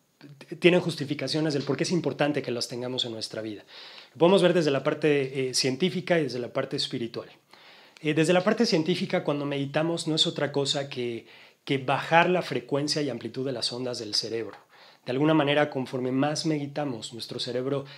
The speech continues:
se entrena a tener un cierto comportamiento.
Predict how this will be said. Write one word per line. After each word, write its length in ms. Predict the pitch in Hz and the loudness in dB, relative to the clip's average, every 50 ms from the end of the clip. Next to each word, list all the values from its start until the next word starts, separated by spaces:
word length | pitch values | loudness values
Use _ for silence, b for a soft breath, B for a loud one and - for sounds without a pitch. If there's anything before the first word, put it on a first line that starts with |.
| B B | B B
se 220 | - - - 135 | -10 -4 -2 0
entrena 540 | 127 127 131 135 - 135 143 139 135 120 117 | 0 0 -2 -2 0 0 2 2 0 0 -2
a 100 | 120 - | -4 -4
tener 240 | - 131 127 135 135 | -2 0 0 2 2
un 120 | 139 139 | 2 0
cierto 520 | 131 - 139 127 123 123 - - 131 113 - | 0 0 0 0 0 -2 -4 -6 -8 -6 -6
comportamiento. 920 | 131 120 120 113 - 113 113 - - 113 120 123 120 113 101 98 - - | -6 -6 -6 -8 -8 -10 -10 -8 -8 -8 -6 -6 -8 -8 -10 -12 -16 -20